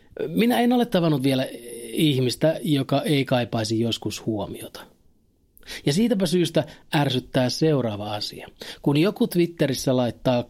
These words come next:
kuvansa, tai, aa, kun joku Twitterissä sanoo, että tänään on huono päivä, ruma päivä, ei onnistu mikään, niin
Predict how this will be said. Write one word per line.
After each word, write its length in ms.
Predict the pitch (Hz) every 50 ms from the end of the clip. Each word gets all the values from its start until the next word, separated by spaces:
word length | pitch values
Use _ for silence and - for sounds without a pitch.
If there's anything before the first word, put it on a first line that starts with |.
| -
kuvansa, 840 | - - 147 147 139 131 127 123 113 110 107 107 104 104 107 - 135 131
tai, 240 | - - 202 214 - - - - -
aa, 260 | - 220 - - - - - - -
kun 120 | - 165
joku 200 | 220 240 - 247
Twitterissä 480 | - 226 202 - - 180 156 143 - 139
sanoo, 340 | 127 160 160 156 147 127
että 320 | 117 117 - - 131 131 - -
tänään 280 | - 190 202 196 180 156
on 120 | 143 123
huono 320 | 135 151 156 156 147 131
päivä, 380 | - - 131 120 120 123 117 113
ruma 340 | 117 143 160 160 151 127 113
päivä, 340 | - - 117 113 110 110 123
ei 240 | 160 147 143 147
onnistu 360 | 135 127 120 117 - - 123 113
mikään, 480 | 117 120 120 117 110 - - 104 110 - - - - - -
niin 140 | 143 147